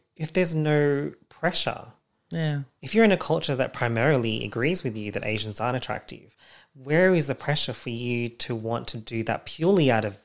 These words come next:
Speaker 1: a sort of progressive politics
Speaker 2: No,
Speaker 1: rather
Speaker 2: but it can
Speaker 1: than
Speaker 2: be self-interested. That's my thing.
Speaker 1: Oh,
Speaker 2: It's like,
Speaker 1: interesting, yeah.
Speaker 2: what if you're, you're, I mean, I'm not even sure if I believe in the concept of the person, but let's say
Speaker 1: Hmm.
Speaker 2: you believe in the one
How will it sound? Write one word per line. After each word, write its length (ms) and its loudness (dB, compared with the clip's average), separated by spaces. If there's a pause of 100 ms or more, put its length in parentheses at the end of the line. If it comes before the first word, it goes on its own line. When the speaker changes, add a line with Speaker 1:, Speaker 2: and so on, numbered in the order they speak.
(120)
Speaker 1:
a 160 -6
sort 220 0
of 140 -6
progressive 720 -8 (400)
politics 680 0
Speaker 2:
No, 160 2
Speaker 1:
rather 140 6
Speaker 2:
but 100 6
it 60 -4
can 100 -2
Speaker 1:
than 80 0
Speaker 2:
be 100 0
self-interested. 880 -4
That's 260 -4
my 480 -4
thing. 420 -4
Speaker 1:
Oh, 120 -2
Speaker 2:
It's 120 4
like, 120 4
Speaker 1:
interesting, 360 0
yeah. 120 -2
Speaker 2:
what 100 2
if 260 -2
you're, 720 -2 (160)
you're, 440 0
I 40 -2
mean, 140 0
I'm 120 0
not 120 2
even 140 2
sure 180 0
if 100 -6
I 60 0
believe 320 -2
in 80 0
the 80 0
concept 420 -6
of 80 -12
the 100 -18
person, 460 -4
but 160 -2
let's 220 -2
say 280 -2
Speaker 1:
Hmm. 120 -4
Speaker 2:
you 100 -6
believe 480 -2
in 160 0
the 100 0
one 380 -4